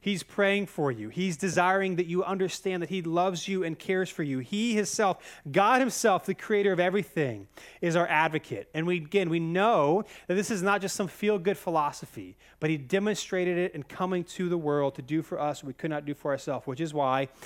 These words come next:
here at New City Church we say a lot, o-, o-, often that those of us that are in Christ, that follow and trust and believe in him, have nothing to prove and no one to impress. We have nothing to prove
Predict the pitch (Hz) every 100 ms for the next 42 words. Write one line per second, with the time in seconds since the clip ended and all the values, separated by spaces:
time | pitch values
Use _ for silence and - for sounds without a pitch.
0 | - - 170 156 156 165 180 165 - 165
1 | - 156 - 147 139 - 139 139 - 160
2 | 190 - 190 - - 120 196 - - -
3 | 156 139 196 214 226 220 - 185 180 196
4 | - 160 120 117 147 - 175 170 185 180
5 | - - 160 - 156 143 147 147 127 123
6 | 107 107 - - - 143 151 156 175 165
7 | - 151 143 139 139 _ _ _ 147 135
8 | 131 131 - 131 - 104 90 - - _
9 | _ _ - 139 147 160 185 175 - 165
10 | 156 151